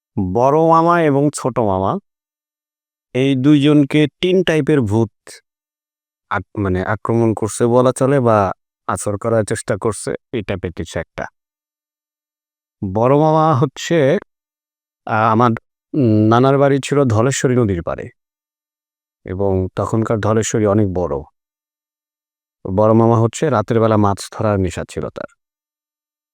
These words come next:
তো এরকম একদিন সে মাছ ধরে বাড়ি ফিরতেছিল, তো হঠাৎ করে,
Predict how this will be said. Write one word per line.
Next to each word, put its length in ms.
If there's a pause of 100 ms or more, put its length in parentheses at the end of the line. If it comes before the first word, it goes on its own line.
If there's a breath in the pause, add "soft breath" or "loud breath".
(760 soft breath)
তো 100
এরকম 460
একদিন 300
সে 180
মাছ 340
ধরে 240
বাড়ি 220
ফিরতেছিল, 680
তো 340
হঠাৎ 360
করে, 280